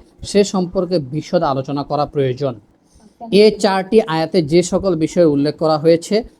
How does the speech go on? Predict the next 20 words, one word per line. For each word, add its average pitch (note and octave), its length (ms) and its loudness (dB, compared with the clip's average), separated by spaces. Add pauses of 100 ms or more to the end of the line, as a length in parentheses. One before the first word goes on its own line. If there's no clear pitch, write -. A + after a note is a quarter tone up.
সে G3 240 4
সম্পর্কে F3+ 680 0
বিশদ D3+ 320 -2
আলোচনা C3+ 400 -4
করা C#3+ 200 -2
প্রয়োজন। D3 440 2 (400)
বিশেষত G3+ 440 4
জ্যোতির্মণ্ডলের F#3+ 800 2
প্রাথমিক F3 540 -4
বাষ্পীয় F3 440 2
প্রকৃতি D#3+ 640 -2
এবং D#3+ 340 2 (340)
আকাশমণ্ডলের F#3+ 720 0
সংখ্যা E3 460 -2
সাত E3 460 -4 (100)
হওয়ার E3+ 200 2
প্রতীকী D#3+ 400 -4
সংজ্ঞা D3+ 400 -2
বিশেষ C#3+ 500 -4
অনুসন্ধানের D3+ 720 -4